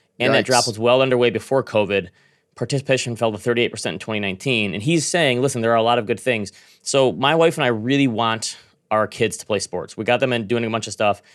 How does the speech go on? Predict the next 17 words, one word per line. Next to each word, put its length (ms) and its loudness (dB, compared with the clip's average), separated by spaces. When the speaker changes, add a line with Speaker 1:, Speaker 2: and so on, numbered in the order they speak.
Speaker 1:
And 80 0
it's 100 -2
not 180 0
because 320 2
we 80 2
wanna, 320 0
like, 360 -2
live 200 0
vicariously 580 0
through 100 -4
them. 400 -4
I 60 0
already 160 4
had 180 2
my 220 0
moment, 360 -2
whatever. 440 -2